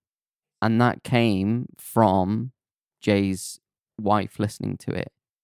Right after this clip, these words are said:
and going, "Actually, maybe we should not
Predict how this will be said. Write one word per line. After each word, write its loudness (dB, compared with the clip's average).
and 0
going, 4
"Actually, 2
maybe 0
we -2
should -4
not 2